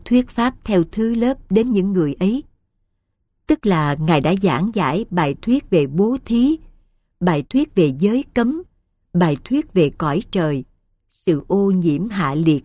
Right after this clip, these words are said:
tai hại của các dục, trừ lợi ích của việc xuất ly. Khi Đức Thế Tôn biết được tâm của người ấy đã sẵn sàng, dễ uốn nắn, không còn chướng ngại, hướng thượng, tĩnh lặng,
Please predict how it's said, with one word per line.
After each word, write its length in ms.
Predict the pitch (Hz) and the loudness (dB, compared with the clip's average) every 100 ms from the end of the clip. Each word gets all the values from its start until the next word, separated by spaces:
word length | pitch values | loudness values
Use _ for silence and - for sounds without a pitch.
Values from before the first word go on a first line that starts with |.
| _ | _
tai 260 | 208 202 196 | -2 0 0
hại 260 | 180 143 | -2 -2
của 200 | 147 170 | -2 -2
các 360 | 170 - 269 - | -2 -2 -6 0
dục, 200 | 170 151 _ _ _ _ _ _ _ _ - | 0 0 _ _ _ _ _ _ _ _ 0
trừ 120 | 165 | 0
lợi 220 | 147 147 | 0 -4
ích 320 | - 262 _ | -4 -8 _
của 100 | - | 0
việc 320 | 196 190 143 - | 2 0 -4 -4
xuất 300 | - 285 196 | -4 -2 -2
ly. 280 | 214 202 - - _ _ _ _ _ _ _ _ _ _ _ _ _ _ _ _ - | 0 -2 -6 -18 _ _ _ _ _ _ _ _ _ _ _ _ _ _ _ _ -8
Khi 160 | - 185 | 0 0
Đức 100 | 220 - | 0 -2
Thế 140 | 202 | -4
Tôn 320 | 226 190 170 | 0 0 0
biết 240 | 175 254 - | -2 -4 -2
được 260 | 175 143 - - - | -2 -2 -8 -14 -2
tâm 220 | 208 190 | 0 0
của 140 | 190 208 | 0 0
người 260 | 185 143 | 2 2
ấy 280 | 175 208 247 | 2 0 0
đã 160 | 185 190 | -2 -2
sẵn 360 | - 151 156 | -2 -2 -2
sàng, 400 | 240 - 175 147 127 - _ - | -2 0 0 -2 -6 -14 _ -8
dễ 340 | 160 170 156 214 | 0 2 0 -2
uốn 280 | 214 226 269 | -2 0 0
nắn, 260 | 233 247 311 - _ _ _ - | 0 -2 -6 -14 _ _ _ -2
không 200 | 247 202 | 0 0
còn 240 | 175 139 - | -2 -2 -4
chướng 300 | 220 233 302 | -2 -2 -2
ngại, 340 | 214 139 143 - _ _ _ - | -2 -2 -4 -10 _ _ _ -2
hướng 220 | 220 254 311 | 0 0 -2
thượng, 420 | 220 156 143 160 - _ - | 0 0 0 -4 -10 _ -2
tĩnh 340 | 143 151 240 | -2 -2 -4
lặng, 280 | 190 135 | -4 -4